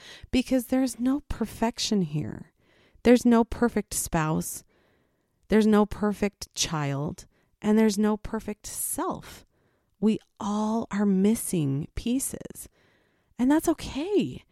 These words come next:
And one of the parts about failing a lot is learning that failing is okay.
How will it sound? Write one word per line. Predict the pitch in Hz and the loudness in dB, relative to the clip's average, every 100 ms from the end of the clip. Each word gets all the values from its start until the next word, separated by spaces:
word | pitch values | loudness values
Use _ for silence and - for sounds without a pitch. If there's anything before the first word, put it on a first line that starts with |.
| _ _ | _ _
And | 247 247 | 6 6
one | 247 294 | 8 4
of | 415 | 4
the | 277 | 0
parts | - 240 277 - | 0 -2 -2 -2
about | 196 180 | -4 -6
failing | - - - 185 208 240 262 269 | -12 -12 -4 0 0 0 0 0
a | 175 | -4
lot | 156 143 160 165 214 285 - - _ - _ - | -6 -6 -6 -6 -6 -8 -14 -20 _ -20 _ -2
is | 226 208 | -2 0
learning | 208 220 233 254 247 | 2 4 4 2 2
that | 196 - - _ - | -2 -4 -20 _ -2
failing | 226 240 240 233 208 - | 2 2 2 2 0 0
is | 190 175 | -2 2
okay. | 185 - - 170 147 120 - | 2 0 -6 -6 -4 -4 -8